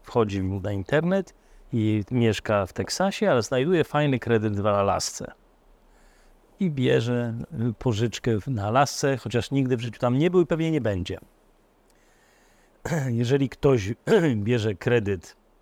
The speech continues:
jeżeli ktoś kupuje samochód w Polsce, to nie może wziąć kredytu w Czechach, jeżeli ten bank nie jest zajes-, zarejestrowany w Polsce. Nie może go wziąć w Portugalii, Portugalczyk w Polsce, nie ma konkurencji rynków finansowych. I,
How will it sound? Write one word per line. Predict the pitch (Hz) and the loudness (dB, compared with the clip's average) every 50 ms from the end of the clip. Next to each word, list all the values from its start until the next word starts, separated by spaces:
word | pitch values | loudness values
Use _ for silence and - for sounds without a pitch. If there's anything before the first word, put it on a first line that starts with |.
| _ _ _ _ _ _ _ _ _ _ _ _ _ | _ _ _ _ _ _ _ _ _ _ _ _ _
jeżeli | - 113 110 110 113 101 123 113 - | -4 -2 0 0 2 2 0 0 0
ktoś | - 117 95 | 0 -2 -2
kupuje | - 120 101 120 120 113 104 98 | -2 -2 0 2 2 2 2 2
samochód | - 110 101 104 95 104 101 - - | 0 0 0 0 0 -2 -4 -6 -6
w | |
Polsce, | - - 104 104 107 104 - - - 135 131 123 110 - | -2 0 2 2 2 0 -2 -2 -2 -2 -2 -2 -2 -2
to | 190 - | -2 -2
nie | - - | 0 0
może | 233 190 131 127 | 0 0 2 2
wziąć | 110 98 107 101 - | 2 2 0 -2 -2
kredytu | - - 104 101 98 95 - 104 87 | -2 0 0 0 0 -2 -4 -6 -6
w | - | -4
Czechach, | - 117 98 - - - - - _ _ _ _ _ - | -2 -2 -2 -2 -4 -8 -14 -18 _ _ _ _ _ -4
jeżeli | 113 107 117 117 113 | 0 2 2 2 2
ten | - 123 123 113 | 2 2 2 4
bank | 117 120 120 107 - | 6 6 4 4 2
nie | 117 110 | 2 2
jest | 110 107 98 | 2 2 2
zajes-, | 98 104 101 104 101 - - 107 | 2 2 2 2 0 -2 -2 0
zarejestrowany | 107 104 98 95 - - 101 95 98 98 95 87 | 0 0 0 0 -2 -2 0 0 0 0 0 -2
w | - | -4
Polsce. | - 90 87 85 85 - - - - - _ _ _ _ _ _ _ _ _ _ _ _ _ _ _ _ - | -4 -4 -4 -4 -6 -8 -12 -12 -14 -16 _ _ _ _ _ _ _ _ _ _ _ _ _ _ _ _ -2
Nie | 139 165 | 0 2
może | 175 170 160 147 135 | 4 4 4 4 2
go | 117 117 110 107 | 2 2 0 0
wziąć | 95 90 92 104 98 - | 0 0 0 -2 -2 -2
w | - | -2
Portugalii, | - 110 110 - - 123 120 135 123 120 117 113 110 - | -2 -2 -2 0 -2 0 2 4 4 4 4 2 0 -2
Portugalczyk | - 104 98 - 117 104 104 101 104 101 - - - | -2 -4 -2 -2 -2 0 2 2 0 0 -4 -8 -12
w | - | -4
Polsce, | - 123 120 - - 139 | -2 -2 -2 0 -2 -2
nie | 143 156 160 165 165 156 | -2 0 0 2 2 4
ma | 147 139 123 - | 4 4 2 2
konkurencji | - 135 127 110 - 120 120 117 110 107 - - 123 | 0 -2 -2 0 0 2 2 2 2 0 0 0 0
rynków | 117 110 107 - 107 95 - | 0 0 0 -2 -4 -6 -4
finansowych. | - 107 104 101 101 95 - - 92 90 92 95 - - _ _ _ _ _ _ - - - - - _ _ _ _ _ _ _ _ _ _ _ _ _ | -2 -2 0 0 -2 -2 -4 -4 -4 -4 -4 -6 -10 -14 _ _ _ _ _ _ -20 -20 -20 -20 -20 _ _ _ _ _ _ _ _ _ _ _ _ _
I, | 151 147 143 139 135 139 | -2 0 2 2 0 -2